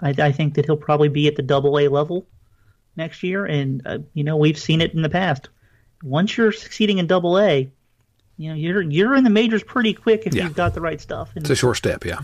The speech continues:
Speaker 1: he, he's got it.
Speaker 2: Yeah, he does. So I agree. I agree. That's, uh, presuming a,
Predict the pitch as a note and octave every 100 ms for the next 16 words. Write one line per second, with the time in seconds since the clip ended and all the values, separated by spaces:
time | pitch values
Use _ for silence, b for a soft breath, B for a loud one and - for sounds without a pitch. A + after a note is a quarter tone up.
0 | C3 - F#3+ - - G3+ E3+ F3 D#3+ -
1 | _ _ _ _ G#2+ F2+ - - C3+ B2
2 | F#2 B2 B2+ A#2+ A2+ A#2+ A2 G2+ G2+ -
3 | B2 G#2+ A2 C#3+ B2+ A2+ A2 G#2